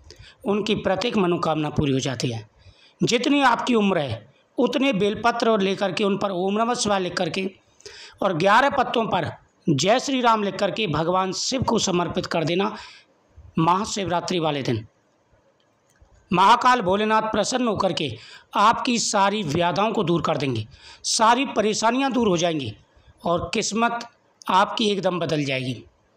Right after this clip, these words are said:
ये दिन इतना बड़ा दिन होता है कि इस दिन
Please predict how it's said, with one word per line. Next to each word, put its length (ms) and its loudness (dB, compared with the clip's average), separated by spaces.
ये 180 2
दिन 180 0
इतना 240 2
बड़ा 220 4
दिन 160 0
होता 220 0
है 300 -2
कि 100 0
इस 60 -2
दिन 280 -2